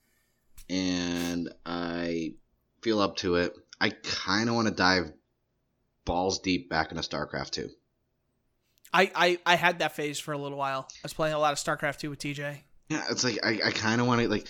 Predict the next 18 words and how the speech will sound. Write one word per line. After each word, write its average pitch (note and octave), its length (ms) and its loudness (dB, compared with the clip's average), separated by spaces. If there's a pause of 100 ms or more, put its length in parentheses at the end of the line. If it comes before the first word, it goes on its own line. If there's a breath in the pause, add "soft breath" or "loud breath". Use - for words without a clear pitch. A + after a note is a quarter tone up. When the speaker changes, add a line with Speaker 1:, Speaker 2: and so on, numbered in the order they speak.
(140 loud breath)
Speaker 1:
especially F#3 360 6
'cause, D3 280 2 (240 loud breath)
like, B2 220 2
you D3+ 80 8
know D#3 60 12
how C3+ 80 10
Facebook F2+ 420 2
is F#2 120 -2
like, G2 240 0
"Oh, A#2+ 380 6
here's G2+ 420 4
your G2 220 4
memories, G2 500 4
this G2+ 220 2
and A2 80 2
that." G2+ 220 6
And, A2 100 2
like, A2+ 260 4